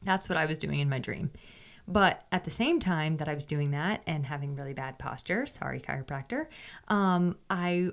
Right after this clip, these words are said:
was trying to go really, really fast. Now, here's a little weird fun fact about me. I love parallel parking, and I'm actually pretty good at it, unless I'm, like, in some really stressful situation. But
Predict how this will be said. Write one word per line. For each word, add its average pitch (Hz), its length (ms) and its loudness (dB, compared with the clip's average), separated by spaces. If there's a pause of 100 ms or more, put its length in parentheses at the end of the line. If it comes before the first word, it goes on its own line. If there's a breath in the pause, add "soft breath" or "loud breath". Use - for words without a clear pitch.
was 202 180 -2
trying 180 280 2
to 190 100 -4
go 175 200 0
really, 156 240 0
really 151 220 -2
fast. - 640 0 (320 loud breath)
Now, 165 540 4 (800)
here's 196 300 2
a 190 80 0
little 165 180 0
weird 151 400 -4
fun 156 240 0
fact 151 300 -8
about 165 180 0
me. 165 200 4 (100)
I 190 160 4
love 165 340 2
parallel 156 400 0
parking, 185 540 -2
and 175 100 4
I'm 170 80 4
actually 254 440 -4 (200)
pretty 156 460 -4
good 147 240 -6
at 139 180 -4
it, 208 200 -2
unless 151 340 -2
I'm, 151 100 -2
like, 143 240 -6 (340)
in 160 160 2
some 147 460 -2
really 151 380 -4
stressful 139 420 -6
situation. 151 640 -4 (400 loud breath)
But 190 440 0